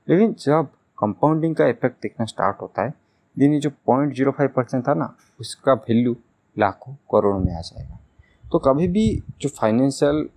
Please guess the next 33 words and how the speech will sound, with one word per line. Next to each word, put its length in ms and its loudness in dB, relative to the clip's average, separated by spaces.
कंडीशंस 580 0
में 140 -4
या 80 2
फिर 200 0
जो 380 0
परसेंटेज 540 0
में 200 -2
कभी 200 0
भी 120 2
जो 140 0
छोटा 420 -2
अमाउंट 300 0
है 60 0
ना, 200 -6
उसको 320 -2
इग्नोर 300 0
मत 240 -4
कीजिएगा। 480 -8
ये 220 2
सिर्फ 300 -8
इस 200 2
एपिसोड 400 0
के 80 -2
लिए 100 2
नहीं, 100 0
सारे 380 0
फाइनेंशियल 440 0
प्रोडक्ट 360 0
के 60 -4
लिए 140 2
अप्लाई 200 0
होता 220 -2
है। 120 -4